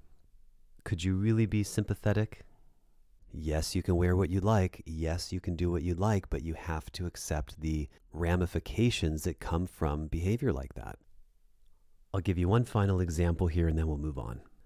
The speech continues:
I was at the mall the other day, about to go down an escalator, and there was another woman coming up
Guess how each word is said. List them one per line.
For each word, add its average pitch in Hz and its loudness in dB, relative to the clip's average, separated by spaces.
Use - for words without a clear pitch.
I - 2
was 92 4
at 113 2
the 139 4
mall 90 6
the 87 4
other 85 4
day, 76 -2
about 87 0
to - -6
go 92 4
down 82 4
an 73 -4
escalator, 76 -2
and 78 -4
there 82 2
was 80 -2
another 92 4
woman 82 2
coming 80 -2
up 90 0